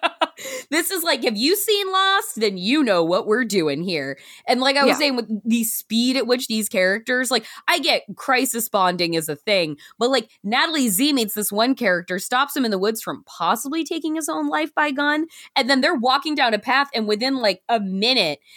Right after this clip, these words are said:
Speaker 1: she says something, I don't even remember what it is, and he's like, "You know, you can't control everything, Eve. You just have to let things go." It's like, "What the fuck are you saying to me right now, stranger man? Who gave you the right?"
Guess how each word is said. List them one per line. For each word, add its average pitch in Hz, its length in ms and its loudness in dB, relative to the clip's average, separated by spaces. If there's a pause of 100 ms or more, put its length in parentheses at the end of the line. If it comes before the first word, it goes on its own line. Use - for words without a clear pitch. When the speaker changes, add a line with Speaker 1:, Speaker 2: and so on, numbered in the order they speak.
(100)
Speaker 1:
she 370 260 0
says 294 320 -2
something, 214 520 0
I 247 120 2
don't 320 120 0
even 220 100 2
remember 220 260 2
what 185 140 4
it 180 60 0
is, 208 260 2 (220)
and 240 120 2
he's 247 200 2
like, 214 200 2 (240)
"You 233 100 0
know, 254 80 2
you 226 160 -2
can't 277 200 -2
control 240 400 0
everything, 196 380 -4
Eve. 170 320 -6
You 190 100 -6
just 226 180 -6
have 226 180 -2
to 190 80 -6
let 185 220 0
things 185 260 -4
go." 202 260 2
It's 185 100 -6
like, 214 200 0
"What 320 360 0
the 214 220 2 (160)
fuck 466 260 2
are 285 140 0
you 240 260 0 (120)
saying 220 480 0
to 202 80 0
me 202 200 -2
right 202 300 0
now, 202 220 2
stranger 208 920 0
man? 202 420 2 (360)
Who 381 80 4 (140)
gave 466 340 2
you 453 220 2
the 277 120 4
right?" 196 240 2